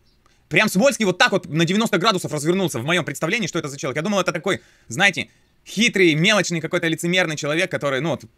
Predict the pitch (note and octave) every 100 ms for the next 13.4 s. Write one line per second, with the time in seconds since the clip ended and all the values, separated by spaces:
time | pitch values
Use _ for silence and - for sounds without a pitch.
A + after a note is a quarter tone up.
0 | _ _ - G3 D#3 B2+ C#3 B2 D#3+ A3+
1 | C#3 B2+ D3 D#3+ A#2+ A#2 A#2+ G#2+ A#2 A#2
2 | G#2 A2+ C#3 G#3 F3+ F#3+ D#3+ C#3 C3 C#3
3 | C#3 A#2+ - _ G#2 A2 B2 F#3+ G#3+ G#3
4 | E3+ D3+ C#3+ F#3 D3+ A#2+ A2+ _ C#3 A#2+
5 | G3 - F3 A3 A#2 G3 E3+ D#3+ A#2 B2+
6 | E3 C3+ D3+ - - - - C#3+ A3 F#3+
7 | A#3 A3 A3+ A#3+ A3+ - - G#3+ A#3 A3
8 | A#3 A3+ G3 A3 F#3+ F3 G3 G#3 F3+ E3
9 | E3+ G#3 F3+ C3 A2+ F#2 - - - -
10 | - _ _ _ _ C3+ E3+ G#3+ G#3 -
11 | - F3 G#3 E3 D#3 E3+ E3 - E3+ G#3
12 | A3 A3 B3+ F#3 B3+ F3 C#3+ D#3+ F3+ A#2+
13 | D3 D#3+ F3 C#3